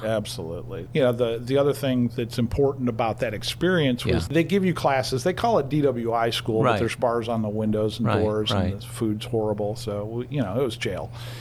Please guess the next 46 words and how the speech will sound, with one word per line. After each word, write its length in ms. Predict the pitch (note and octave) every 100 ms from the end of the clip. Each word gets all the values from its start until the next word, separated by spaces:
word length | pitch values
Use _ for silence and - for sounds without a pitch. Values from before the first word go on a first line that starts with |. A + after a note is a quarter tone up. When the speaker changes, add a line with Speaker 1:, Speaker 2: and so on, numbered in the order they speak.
| - - - - - -
Speaker 1:
They 120 | D3
give 300 | C3+ E3 D#3+
you 200 | D#3+ C#3+
all 140 | B2+ B2
this 200 | A#2 C3+
education 640 | A#2 A#2 - B2+ B2 C3
and 100 | A#2
information, 680 | A#2 A#2 A#2+ A#2 A#2 - B2
and 100 | B2
one 100 | B2
of 80 |
the 80 | A#2
first 240 | A#2+ A#2 -
things 220 | A#2+ A#2+
they 80 | A#2+
tell 240 | A#2+ A#2+
you 180 | A#2+ A#2
is, 160 | A#2
"Eight 220 | B2+ B2+ B2+
out 120 | B2+
of 120 | B2+
ten 200 | - B2+
of 60 | B2
you 140 | A#2+
will 240 | A#2 A#2
be 120 | A#2 A#2
back." 460 | A2+ A2+ A2+ A#2
And 80 | B2+
I 80 | A#2+
sat 320 | - B2 A#2+
there 120 | C3
and 80 | B2
I 40 | A#2+
shook 320 | - C3 A#2+
my 140 | B2+
head, 240 | B2 B2 A#2
"No, 500 | B2 B2+ B2+ B2+ B2
that's 280 | A#2+ A#2+ -
not 240 | A#2 B2
me. 400 | B2 B2+ B2 A#2+
It's 200 | A2+ -
not 180 | A#2+ A#2+
gonna 140 | B2 A2
happen 420 | A#2 A#2 - A2+
to 40 |
me." 640 | A2 B2+ C#3+ C3+ C3 C3